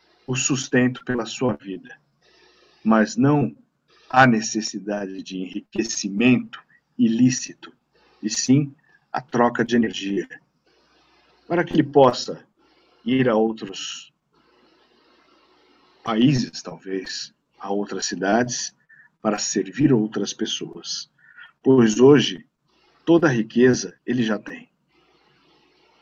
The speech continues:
ou pelo menos parte dela. Ele tem a vontade de estudar, conhecer,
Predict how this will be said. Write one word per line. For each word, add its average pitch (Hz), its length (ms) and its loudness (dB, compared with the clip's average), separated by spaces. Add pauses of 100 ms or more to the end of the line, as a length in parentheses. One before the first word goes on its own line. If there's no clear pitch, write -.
(200)
ou 107 140 0
pelo 104 220 -6
menos 98 300 -2
parte - 400 -6
dela. 110 380 2 (680)
Ele 98 200 -10
tem 92 420 -6 (500)
a 104 80 -8
vontade 127 800 6
de 92 240 -14 (260)
estudar, 107 720 -2 (340)
conhecer, 113 840 2